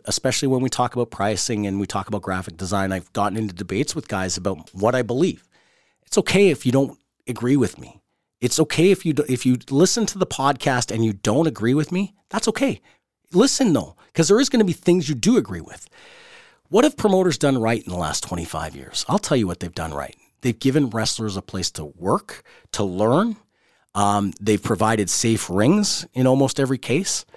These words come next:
Uh, I will never be dismissive to what a promoter does to put on a show, 'cause it's a lot of work. And, and you hear me say I don't wanna run a show. I have respect for the ones that do wanna run a show. Um,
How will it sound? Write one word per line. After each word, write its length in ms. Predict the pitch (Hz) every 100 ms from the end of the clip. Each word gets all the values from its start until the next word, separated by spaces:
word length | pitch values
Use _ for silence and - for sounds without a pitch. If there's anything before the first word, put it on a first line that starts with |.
| - _ _ _ -
Uh, 260 | 113 120 -
I 180 | 113 208
will 160 | 233 202
never 480 | 160 151 151 165
be 220 | 151 135 131
dismissive 640 | 127 - 107 107 123 104
to 120 | -
what 160 | 104 113
a 60 |
promoter 420 | 110 113 107 107 101
does 320 | - 98 98
to 80 | -
put 160 | 101
on 120 | 95 87
a 60 |
show, 300 | - 92 78
'cause 220 | - -
it's 160 | 160 -
a 60 | 87
lot 420 | 76 80 95 87
of 60 |
work. 420 | 76 78 69 - -
And, 260 | 98 104 110 _ -
and 280 | 123 110 120
you 120 | 135
hear 160 | 156
me 100 | 180
say 200 | 190 -
I 100 | 180
don't 260 | 180 165 147
wanna 280 | 139 165 156
run 180 | 123 107
a 40 |
show. 360 | - 90 82 - - - _ -
I 120 | 123
have 100 | 113
respect 400 | 131 - - 135
for 120 | -
the 80 | 131
ones 280 | 127 135 123
that 320 | 143 113 123
do 180 | 123 175
wanna 280 | 147 123 98
run 160 | 82
a 40 | 85
show. 380 | - 67 - - - - - _
Um, 560 | 107 117 117 117 104